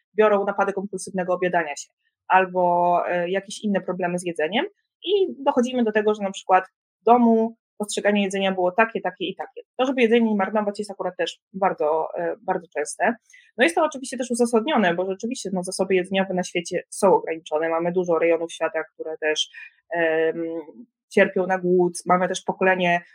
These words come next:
właśnie naszych babć, prababć, które pamiętają wojnę i na przykład czasy, kiedy to jedzenie nie było dostępne, więc jakby to trzeba też wziąć pod uwagę. E,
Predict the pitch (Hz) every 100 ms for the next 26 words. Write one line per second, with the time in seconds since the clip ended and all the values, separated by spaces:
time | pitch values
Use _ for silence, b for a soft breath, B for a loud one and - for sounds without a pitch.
0 | b 190 190 185 190 180 180 185 - -
1 | 180 180 190 - - 180 185 185 185 180
2 | 190 208 185 170 170 - 175 - 175 175
3 | 175 175 180 175 175 180 175 175 180 233
4 | 294 190 190 160 175 175 185 180 180 _
5 | _ _ _ - 214 214 196 214 202 180
6 | 190 208 190 180 143 165 302 - _ _
7 | _ _ - 185 180 180